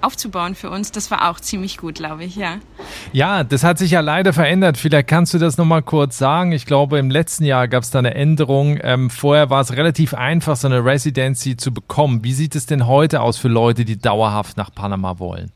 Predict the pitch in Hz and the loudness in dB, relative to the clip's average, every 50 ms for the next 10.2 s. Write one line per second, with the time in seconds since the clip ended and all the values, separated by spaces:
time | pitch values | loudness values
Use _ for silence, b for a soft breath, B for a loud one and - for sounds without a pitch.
0 | _ _ _ - 185 185 185 190 190 175 190 190 185 185 180 180 175 - - - | _ _ _ -6 -6 -4 -4 -6 -8 -6 -6 -6 -6 -6 -6 -8 -8 -8 -8 -8
1 | 98 170 165 175 180 185 190 180 185 180 180 180 185 - - - 190 185 - - | -8 -8 -8 -8 -8 -8 -8 -8 -8 -6 -6 -6 -6 -8 -10 -10 -10 -10 -8 -8
2 | 190 185 180 180 180 185 185 185 180 180 180 180 185 175 180 180 - - 190 - | -6 -6 -6 -6 -8 -8 -8 -8 -8 -6 -6 -6 -6 -8 -10 -12 -12 -10 -12 -10
3 | - 185 202 214 240 262 277 - - - 180 185 180 190 196 190 185 - - - | -8 -6 -6 -4 -4 -6 -8 -8 -6 -6 -6 -6 -6 -6 -8 -8 -8 -10 -12 -8
4 | - 202 190 202 240 262 262 247 247 254 254 247 - - 214 220 214 214 214 202 | -4 -2 -2 -2 -2 -4 -4 -6 -6 -6 -6 -8 -8 -8 -6 -6 -6 -6 -8 -8
5 | - - 190 185 208 - - 208 202 - - 208 196 190 185 190 208 233 - 254 | -10 -10 -10 -8 -8 -6 -6 -6 -8 -8 -6 -6 -4 -4 -2 -4 -4 -4 -4 -2
6 | 233 214 202 - 190 190 190 - - 185 170 170 226 - - 262 220 220 220 226 | -2 -2 -4 -4 -6 -8 -8 -8 -4 -4 -4 -4 -4 -6 -8 -10 -10 -8 -8 -6
7 | 240 240 247 247 262 262 262 - - - 185 185 180 185 180 180 180 - - 196 | -6 -4 -4 -4 -4 -6 -6 -10 -12 -12 -10 -10 -10 -10 -12 -12 -10 -10 -12 -12
8 | 180 - 196 190 190 180 180 - - 196 190 185 180 180 185 175 170 165 175 175 | -10 -6 -6 -4 -4 -4 -6 -6 -6 -6 -6 -6 -8 -8 -8 -8 -8 -8 -8 -10
9 | 185 170 160 170 - - - 190 190 185 180 - 175 170 170 175 170 175 190 185 | -10 -10 -10 -10 -10 -10 -8 -8 -8 -8 -8 -8 -10 -8 -8 -8 -8 -8 -8 -8
10 | 175 180 180 202 | -8 -10 -10 -12